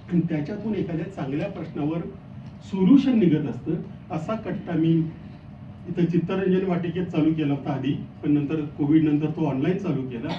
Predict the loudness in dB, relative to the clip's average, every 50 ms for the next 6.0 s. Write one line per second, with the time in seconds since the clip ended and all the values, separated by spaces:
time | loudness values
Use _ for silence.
0 | -8 -12 -14 -14 -8 -2 0 0 2 2 2 2 2 0 -2 -2 -2 -2 -2 -2
1 | -4 -6 -4 -4 -2 -2 -2 -2 -2 -2 -2 -4 -4 -2 0 2 2 2 2 0
2 | -4 -6 -6 -4 -4 -6 -6 -4 -4 -4 -4 -6 -8 -12 -14 -16 -18 -18 -16 -16
3 | -16 -14 -6 -2 -2 0 2 4 4 4 4 2 0 -2 -2 -2 0 2 4 4
4 | 4 2 2 2 2 2 4 2 4 4 4 2 2 2 2 4 4 4 2 -2
5 | -2 -4 -4 -2 -2 -2 0 2 2 2 2 0 -2 -4 -4 -4 -6 -6 -10 -12